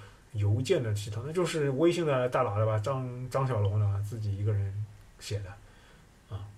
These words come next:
呃，所以说很多时候真的是天，需要，就是天降猛男可以解决，呃，大部分的问题，然后大家基于上面就是细化一些问题，用草台班子慢慢演进就可以了。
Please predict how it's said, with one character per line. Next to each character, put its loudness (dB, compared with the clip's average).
呃， -10
所 4
以 -2
说 4
很 4
多 12
时 8
候 8
真 6
的 6
是 -2
天， -2
需 2
要， 8
就 -2
是 0
天 4
降 10
猛 2
男 0
可 2
以 6
解 -2
决， 4
呃， -10
大 8
部 2
分 2
的 4
问 6
题， -2
然 2
后 8
大 8
家 8
基 -4
于 -4
上 0
面 0
就 -4
是 0
细 8
化 10
一 8
些 6
问 8
题， 0
用 0
草 -4
台 2
班 4
子 -4
慢 2
慢 2
演 -2
进 -4
就 -8
可 0
以 -2
了。 -4